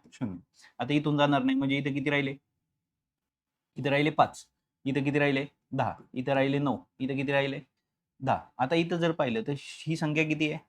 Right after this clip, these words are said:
पाच. कारण पहा, इथे वजाबाकी काही केली तरी ही संख्या पाच एके पाच तशीच येणार आहे, पण इथं तर आपल्या सुरुवातीला किती पाहिजे? सहा पाहिजे,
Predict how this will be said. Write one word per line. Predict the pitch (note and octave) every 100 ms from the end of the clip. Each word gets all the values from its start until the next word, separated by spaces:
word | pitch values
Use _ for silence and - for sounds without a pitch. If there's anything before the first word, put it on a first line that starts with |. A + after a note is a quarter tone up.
| _
पाच. | D3+ C#3 - - _ _ _ _ -
कारण | D3 D#3 -
पहा, | D#3 - _
इथे | - C3+ E3+
वजाबाकी | F3 F3 F3 E3+
काही | - F3+ F#3
केली | E3+ A#2+ -
तरी | C#3+
ही | D3 F3+
संख्या | F3 D#3+
पाच | E3+ D#3+ D#3+
एके | D#3+
पाच | E3+ E3+ -
तशीच | F3+ F3+
येणार | E3+ D3+
आहे, | C3
पण | C3+ D3+
इथं | E3 E3
तर | D#3+
आपल्या | D#3 E3
सुरुवातीला | E3 D#3 D#3+ D#3 D#3+
किती | D#3+ D#3
पाहिजे? | D#3 D3+ D3
सहा | - - D#3
पाहिजे, | C#3 B2+